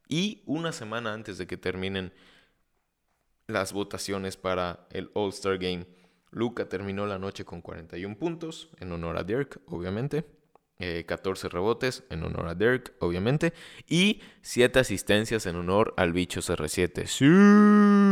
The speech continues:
Eh, esta línea es la primera vez en la historia de los Mavs que existe.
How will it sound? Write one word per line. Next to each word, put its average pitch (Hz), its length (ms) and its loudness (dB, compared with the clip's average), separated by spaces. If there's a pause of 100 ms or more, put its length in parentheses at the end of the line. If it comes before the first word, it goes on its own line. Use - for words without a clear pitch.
(560)
Eh, 101 1040 2
esta 110 360 6
línea 110 320 4
es 113 40 2
la 107 140 4
primera 104 380 4
vez 98 260 6
en 104 140 -4
la 90 80 0
historia 101 400 0
de 95 80 4
los 85 220 -6
Mavs 98 320 -4
que - 100 -2
existe. 80 580 -6